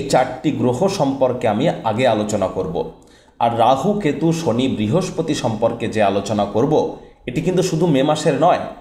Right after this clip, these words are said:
মে, জুন, জুলাই তিনটি মাসেই আপনাদের উপরে কিন্তু প্রয়োগ হতে চলেছে। অর্থাৎ তিনটি মাসের ক্ষেত্রেই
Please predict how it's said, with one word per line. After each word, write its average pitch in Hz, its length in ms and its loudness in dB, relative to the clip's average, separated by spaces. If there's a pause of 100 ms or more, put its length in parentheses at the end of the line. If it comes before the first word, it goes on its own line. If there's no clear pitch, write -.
(260)
মে, 131 200 0 (240)
জুন, 131 200 2 (120)
জুলাই 123 300 4 (120)
তিনটি 120 360 0
মাসেই 113 420 2
আপনাদের 107 400 0
উপরে 113 280 2 (460)
কিন্তু 120 320 -2
প্রয়োগ 127 320 4
হতে 113 200 -2
চলেছে। 92 380 -2
অর্থাৎ 170 360 2 (200)
তিনটি 131 320 -2
মাসের 123 320 0
ক্ষেত্রেই 165 460 -2